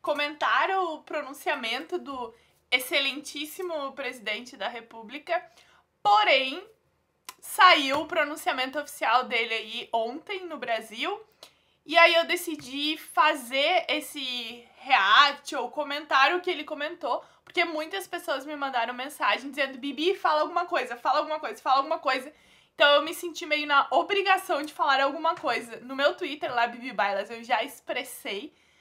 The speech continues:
toda a minha falta de palavras pra esse pronunciamento, que é muito difícil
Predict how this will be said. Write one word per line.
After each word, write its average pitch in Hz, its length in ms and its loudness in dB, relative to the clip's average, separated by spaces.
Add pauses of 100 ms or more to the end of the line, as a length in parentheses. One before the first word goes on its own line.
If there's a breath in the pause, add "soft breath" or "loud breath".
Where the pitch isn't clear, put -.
(160 soft breath)
toda 294 220 0
a - 20 0
minha 330 260 -2
falta 339 840 8
de - 120 -12
palavras 262 640 4
pra 226 180 -10
esse 233 160 -12
pronunciamento, 240 880 -10 (460 soft breath)
que 302 80 -2
é 294 40 4
muito 320 560 -4
difícil 254 640 -12